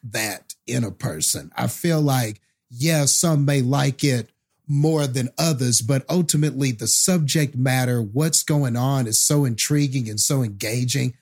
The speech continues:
I just would, I, I just failed to see how a per-, how a person,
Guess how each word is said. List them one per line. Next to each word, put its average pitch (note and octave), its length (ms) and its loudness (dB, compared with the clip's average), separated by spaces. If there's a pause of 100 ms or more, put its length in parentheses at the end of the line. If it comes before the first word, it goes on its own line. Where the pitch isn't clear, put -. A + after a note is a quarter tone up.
(400)
I E3 140 0
just C#3+ 380 0
would, B2+ 420 -2 (340)
I, - 160 -10
I D3 180 0
just C#3+ 460 -2
failed D#3 560 -2
to C3 100 0
see D3+ 260 2
how B2+ 220 0
a A2 60 -6
per-, C#3 360 -6
how C3+ 260 0
a G#2+ 60 -6
person, D3 680 0